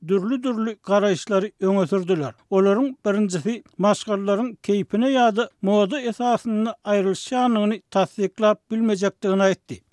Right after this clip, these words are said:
Emma ikinji habarçymyz bu diýilýäniň janynyň bardygyny, aýallaryň arasynda kinolarda ýaly joşgunly söýgü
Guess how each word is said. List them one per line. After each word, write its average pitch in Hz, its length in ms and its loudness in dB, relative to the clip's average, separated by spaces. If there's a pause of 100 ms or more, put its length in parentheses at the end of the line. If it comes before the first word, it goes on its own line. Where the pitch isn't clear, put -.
Emma 269 380 4
ikinji 202 380 -2
habarçymyz 233 720 2
bu 196 180 -6
diýilýäniň 220 600 0 (340)
janynyň 202 460 2 (100)
bardygyny, 185 640 2 (200)
aýallaryň 202 580 2 (100)
arasynda 226 520 0 (140)
kinolarda 196 720 2
ýaly 233 480 0 (240)
joşgunly 208 640 0 (220)
söýgü 202 260 2